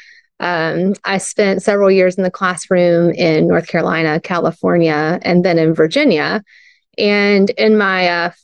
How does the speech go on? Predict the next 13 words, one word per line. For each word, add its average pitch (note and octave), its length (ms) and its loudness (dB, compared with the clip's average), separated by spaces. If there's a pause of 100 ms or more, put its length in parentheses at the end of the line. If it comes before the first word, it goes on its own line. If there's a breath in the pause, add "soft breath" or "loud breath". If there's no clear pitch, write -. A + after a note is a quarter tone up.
fourth F#4 200 0
year, C4+ 160 0
I G3 60 0
believe, F#3+ 400 2 (140)
uh, - 320 -6 (100)
teaching, E3 800 0
I F3+ 220 0
was F3 320 4
invited F#3+ 640 0
to G3 120 -4
leave A3 260 0
the A3+ 100 2
classroom F3+ 1000 -2